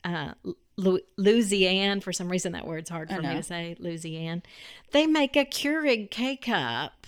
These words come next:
Speaker 2: Stop. That's sweet tea?
Speaker 1: That's sweet tea. And you just put it, you know,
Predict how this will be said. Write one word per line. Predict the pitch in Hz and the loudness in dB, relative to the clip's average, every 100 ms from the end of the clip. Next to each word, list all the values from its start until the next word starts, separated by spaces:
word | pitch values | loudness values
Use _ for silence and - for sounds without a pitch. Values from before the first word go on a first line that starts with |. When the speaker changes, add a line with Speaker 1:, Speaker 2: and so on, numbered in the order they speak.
| - | -12
Speaker 2:
Stop. | - - 156 151 156 _ _ _ _ _ _ _ _ _ | -10 -6 -4 -6 -8 _ _ _ _ _ _ _ _ _
That's | 214 208 | -4 -4
sweet | - - 214 185 | -6 -6 -6 -6
tea? | 277 269 - | -6 -6 -4
Speaker 1:
That's | - 208 - - - _ | 0 0 0 -2 -4 _
sweet | - 220 214 - | -4 0 0 0
tea. | 214 196 117 113 156 _ _ | -2 -2 -4 -6 -12 _ _
And | 190 185 | -2 0
you | 180 | 0
just | 170 | -4
put | 196 185 | -4 -4
it, | - | -4
you | 185 | -4
know, | 143 151 | -4 -6